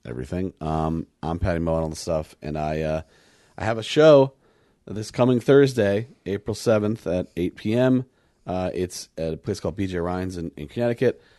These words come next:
I don't know if it's a Georgetown alumni only event, uh, and, uh, so I don't know. I'll post about it, I guess. So keep an eye out for that,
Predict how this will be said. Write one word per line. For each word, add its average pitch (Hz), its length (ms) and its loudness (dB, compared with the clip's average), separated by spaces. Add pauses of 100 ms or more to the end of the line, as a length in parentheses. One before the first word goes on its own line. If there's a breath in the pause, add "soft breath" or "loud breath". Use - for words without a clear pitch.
(260 soft breath)
I 80 180 -4 (300)
don't 101 180 -4
know 101 200 2
if 95 100 -6
it's 98 180 -6
a 92 140 -2
Georgetown 95 640 -4
alumni 92 400 -2
only 104 400 0
event, 110 420 -2 (100)
uh, 98 340 0
and, 98 440 -2
uh, 92 260 2
so 98 320 0
I 92 100 0
don't 101 100 0
know. 87 100 -2
I'll 90 100 0
post 107 300 -2
about 76 240 -2
it, 69 120 -6
I 71 100 -8
guess. 65 200 -8
So 76 240 -8 (160)
keep - 220 -8
an - 60 -6
eye 71 100 -6
out 65 80 -12
for 78 100 -10
that, 65 200 -8